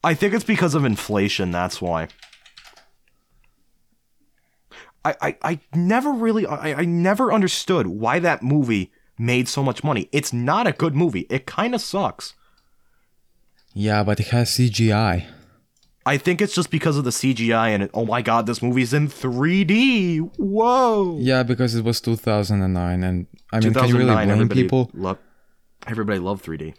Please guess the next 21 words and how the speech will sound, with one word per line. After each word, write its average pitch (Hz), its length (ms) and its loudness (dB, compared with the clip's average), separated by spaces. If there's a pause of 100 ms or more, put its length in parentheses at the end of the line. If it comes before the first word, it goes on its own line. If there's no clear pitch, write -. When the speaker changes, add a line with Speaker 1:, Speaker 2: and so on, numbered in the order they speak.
Speaker 1:
you 82 100 -14
know? 90 200 -12 (680)
Speaker 2:
Yeah. 92 260 -2 (100)
Speaker 1:
So 98 200 -6 (280)
Speaker 2:
I 107 60 -8
mean 123 80 4
Speaker 1:
literally 104 340 2
everybody 95 340 -2
went 87 140 -8
to 85 60 -12
see 90 160 -6
it. 82 100 -8 (600)
But 131 220 -2 (720)
it 156 100 2
has 156 240 -2
no 139 440 0
cultural, 151 680 -2
like, 110 240 0
significance. 107 800 -4 (1000)
Like, 123 400 -2 (460)
Avengers, 131 640 0